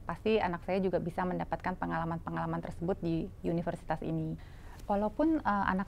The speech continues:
saya mas-, eh, ta-, apa, baru year one ya, tapi saya melihat sih ada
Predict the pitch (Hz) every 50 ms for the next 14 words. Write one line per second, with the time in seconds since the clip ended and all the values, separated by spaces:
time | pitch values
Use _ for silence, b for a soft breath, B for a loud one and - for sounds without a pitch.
0 | - - 190 185 196 226 247 262 247 226 196 196 - - - - - 170 170 -
1 | 185 180 175 170 170 170 - - - - 175 170 170 - - 180 - 214 202 185
2 | 175 170 165 180 175 175 180 175 175 190 196 - - - 175 180 180 175 170 208
3 | 220 214 196 156 156 165 - - B B B B B B B - - - 185 180
4 | - - - - - 233 247 254 254 262 262 262 262 262 - - 214 214 240 247
5 | 233 202 190 196 175 208 214 - - - 175 170 - - - 175 170 190 185